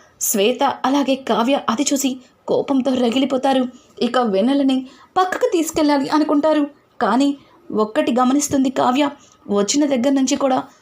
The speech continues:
రాజ్ చేతిలో ఉన్న బిడ్డని వెన్నెల ఏ మాత్రం కూడా ఎత్తుకోదు, అలాగే దగ్గరకి కూడా తీసుకోదు. నిజంగా తన సొంత బిడ్డ అయితే వెన్నెల బాబుని చూడగానే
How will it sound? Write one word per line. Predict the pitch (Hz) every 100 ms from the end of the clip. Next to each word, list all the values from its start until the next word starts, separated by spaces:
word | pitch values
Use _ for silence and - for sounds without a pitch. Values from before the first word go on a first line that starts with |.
| _ 214
రాజ్ | 233 311 427 -
చేతిలో | 311 294 302
ఉన్న | 285
బిడ్డని | 240 220 277 285 294 - _ 220
వెన్నెల | 185 220 277 269 - _ _ 208
ఏ | 247 415
మాత్రం | 381 254 302 302
కూడా | 285 294
ఎత్తుకోదు, | 240 214 - 277 269 269 _ _ _ -
అలాగే | 226 240 262 277 269 - - -
దగ్గరకి | 190 180 208 269 277
కూడా | 254 262
తీసుకోదు. | 277 262 - 285 269 - - _ -
నిజంగా | 208 202 285 269
తన | 262 269
సొంత | 269 - - 349
బిడ్డ | 285 269
అయితే | 277 269 269 - - - 190
వెన్నెల | 190 226 262 254 - - _ 208
బాబుని | 269 403 440 - -
చూడగానే | 269 294 294